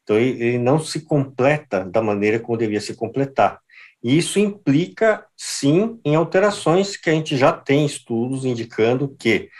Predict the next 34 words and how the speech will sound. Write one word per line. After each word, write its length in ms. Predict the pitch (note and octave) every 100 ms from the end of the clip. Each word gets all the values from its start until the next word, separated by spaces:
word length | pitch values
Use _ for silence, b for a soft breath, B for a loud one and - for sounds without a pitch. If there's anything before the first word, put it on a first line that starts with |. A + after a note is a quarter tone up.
| B B B -
é, 320 | A2 G#2+ G2+
indivíduos, 800 | B2+ B2+ C3 A2 F#3 E3 A2 G2
né, 220 | G2+ G#2+ A#2+
que 140 | -
fazem 640 | - B2+ D#3 E3 B2+ G#2 -
uso 420 | A#2 E3 D#3 A#2
de 80 | G#2
maconha 440 | A2 G#2 - G#2 G2+
nesse 340 | C3 C3+ -
processo 600 | A2 A2 - B2+ C3+ -
ainda 220 | A2 A2
do 80 | G2
neurodesenvolvimento, 1200 | G#2+ A2 G2+ F#2+ F#2+ F#2+ F#2 F2 A#2 C3+ - G2+ B B B B
eles 140 | A2+ A2+
apresentam 920 | B2+ - C#3 G#2 B2+ E3+ - B2 - -
alterações, 1200 | F#3 G3+ - C#3 A#2 - - B2 C#3+ G2+ - - b b b
é, 220 | G#2+ G#2+ G#2+
a 80 |
nível 180 | B2+ B2+
de 120 | C3
córtex 540 | D#3 D3 E3 E3+ F3+ -
cerebral, 640 | G3 G3+ D#3 B2 F#2+ - _ -
tanto 520 | F#3+ C4 C4 A#2 A2+ b b -
no 120 | A#2+
sentido 520 | C#3 B2+ - B2 A#2+
de 480 | A2 A2 G#2+ G2 E2
isso 260 | G2+ - A#2
medido 480 | A2 G2 A2 C#3 G2+
do 140 | G2+
ponto 220 | - G#2+
de 40 | G2+
vista 180 | G2
de 200 | G2 G2+
neuroimagem, 880 | A2 B2+ C3+ F#2+ G2+ C3 C#3 G2+ F2+